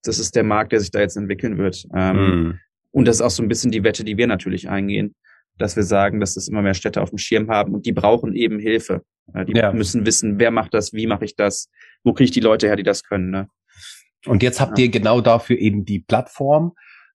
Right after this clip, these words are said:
Speaker 2: Ähm, welche, ich sag mal so, wenn ich jetzt Interessent bin, ich melde mich da jetzt an, also, äh, die erste wichtigste Frage ist es irgendwie,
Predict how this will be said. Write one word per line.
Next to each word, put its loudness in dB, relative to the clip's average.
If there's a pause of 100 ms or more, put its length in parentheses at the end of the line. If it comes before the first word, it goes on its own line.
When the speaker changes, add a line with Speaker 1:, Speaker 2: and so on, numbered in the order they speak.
(100)
Speaker 2:
Ähm, 2 (380)
welche, -2
ich -12
sag 0
mal 0
so, -2
wenn -2
ich -8
jetzt -8
Interessent -6
bin, -4
ich -12
melde -6
mich -8
da -2
jetzt -6
an, -4
also, -8 (300)
äh, -20 (440)
die -12
erste -6
wichtigste -12
Frage -4
ist -8
es -12
irgendwie, -8